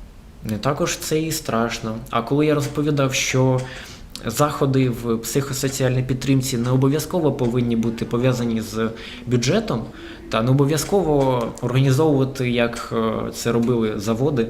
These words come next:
наприклад, це спеціальні, е, транспортні засоби, які возили саме їх співробітників.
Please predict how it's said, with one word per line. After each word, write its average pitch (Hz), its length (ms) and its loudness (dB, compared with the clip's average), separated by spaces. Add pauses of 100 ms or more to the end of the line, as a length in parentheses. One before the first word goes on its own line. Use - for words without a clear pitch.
(380)
наприклад, 107 580 -4 (420)
це 120 420 0
спеціальні, 123 720 0 (1000)
е, 104 380 -4 (600)
транспортні 123 580 0
засоби, 123 460 0
які 135 440 0
возили 127 520 2
саме 117 360 -2
їх 110 160 -4
співробітників. 107 800 -4